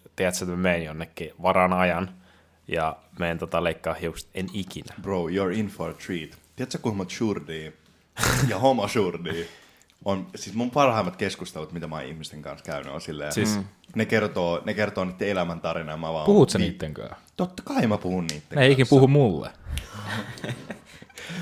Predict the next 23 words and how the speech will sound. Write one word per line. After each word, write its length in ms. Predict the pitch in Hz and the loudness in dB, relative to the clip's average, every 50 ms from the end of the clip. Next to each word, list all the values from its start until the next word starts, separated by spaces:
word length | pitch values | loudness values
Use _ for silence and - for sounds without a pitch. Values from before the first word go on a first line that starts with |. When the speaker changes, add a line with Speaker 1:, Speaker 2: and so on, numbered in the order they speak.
| - - - - | -12 -12 -10 -2
Speaker 2:
No 160 | 139 143 151 | 2 2 2
kun 120 | 143 151 | 2 2
sä 100 | 147 170 | 2 2
näytät 380 | 160 170 196 190 139 104 101 95 - 80 | 4 6 6 6 6 4 0 -2 -2 -2
tolta. 400 | 80 76 71 73 73 - 78 - - - - - | -2 -4 -4 -6 -8 -10 -12 -14 -14 -16 -10 -4
Speaker 3:
Niin. 300 | - 107 107 101 95 - - - - _ _ _ _ _ - - - | -2 -2 -2 -2 -4 -6 -8 -12 -20 _ _ _ _ _ -20 -4 2
Speaker 1:
Jätkä 260 | 117 110 101 - - | 4 6 6 6 4
Speaker 4:
Mä 40 | 107 | 6
Speaker 1:
menee 140 | 110 110 110 | 8 8 8
Speaker 4:
kysyn. 200 | 147 135 135 143 - - | 8 8 6 4 6 8
Speaker 1:
cargo-shortseissa, 840 | 117 110 - 101 101 95 - 104 98 92 - - 110 98 92 - - | 8 8 8 6 2 2 4 4 4 4 6 6 4 4 4 4 0
timpseissä 560 | - 104 98 95 - - - 95 90 90 101 | 2 2 2 2 0 0 2 2 2 4 2
ja 60 | 98 92 | 2 4
valkoisessa 420 | 95 92 92 92 92 92 - - | 4 2 2 2 -2 -4 -4 -4
teepaidassa 640 | 110 110 98 92 92 92 92 90 92 95 95 - - | 0 2 2 2 2 2 2 2 2 2 0 0 0
nutina 320 | 104 101 90 92 95 95 | -2 0 2 2 2 2
sinne, 280 | 90 98 101 98 95 95 | 2 0 0 0 0 0
niin 180 | 95 95 95 | 0 0 -2
Speaker 2:
Sä 140 | 95 - 127 | -2 -2 -2
näytät 300 | 131 143 147 143 143 139 | 0 0 0 0 -2 -2
ihan 220 | 156 165 147 147 147 | -2 -2 -2 0 -2
vitu 180 | 165 165 151 | -2 0 0
rasistilta, 680 | 123 - 127 127 123 - 123 113 - - - 131 151 | 0 2 2 2 2 0 -2 -4 -2 2 4 6 6